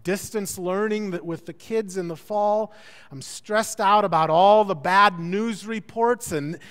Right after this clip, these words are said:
and just the fact that we are in such a, um, divisive time, especially being an election year. Maybe we just were weighed down by all the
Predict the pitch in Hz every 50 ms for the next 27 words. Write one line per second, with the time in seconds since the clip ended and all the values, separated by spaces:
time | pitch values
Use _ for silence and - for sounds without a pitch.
0 | - - - - 156 151 143 180 208 - - - - 170 151 160 151 - - 208
1 | 202 214 226 - - 190 175 165 185 202 202 190 185 185 185 175 - - 214 214
2 | 208 - 208 175 156 135 - - - - - _ _ - 160 160 147 143 143 -
3 | _ - 143 135 135 170 165 151 160 170 190 226 - - 208 165 139 - - 202
4 | 196 208 226 226 185 143 - - - - 208 208 214 - - 220 214 196 175 160
5 | 185 202 208 190 170 160 156 151 156 175 196 214 - - - 233 220 208 196 196
6 | 214 226 233 220 202 185 190 208 208 208 196 185 170 160 190 180 - - - -
7 | - - - - - - - - - _ _ _ _ _ _ _ _ _ - 165
8 | 165 160 156 151 160 170 180 208 220 226 240 247 247 240 196 180 170 165 196 196
9 | 214 226 220 208 185 170 165 156 156 156 156 151 156 156 156 165 180 185 190 202
10 | 202 180 175 175 170 160 165